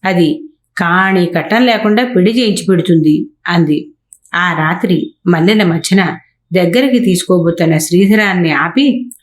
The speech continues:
"ముందు ఇది చెప్పండి, ఉత్తిష్టంతుకు అర్థం ఏమిటి?" అంది.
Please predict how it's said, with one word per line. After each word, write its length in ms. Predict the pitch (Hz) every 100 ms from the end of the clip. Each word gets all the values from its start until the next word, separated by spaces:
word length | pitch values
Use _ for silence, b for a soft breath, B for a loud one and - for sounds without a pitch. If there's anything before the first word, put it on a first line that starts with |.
| 202
"ముందు 280 | 202 269
ఇది 220 | 277 190 -
చెప్పండి, 520 | 180 180 214 156 156 - _ 208
ఉత్తిష్టంతుకు 640 | 214 311 302 262 226 196
అర్థం 320 | 170 170 240
ఏమిటి?" 500 | 202 185 202 196 196 _ _
అంది. 440 | 170 170 156 147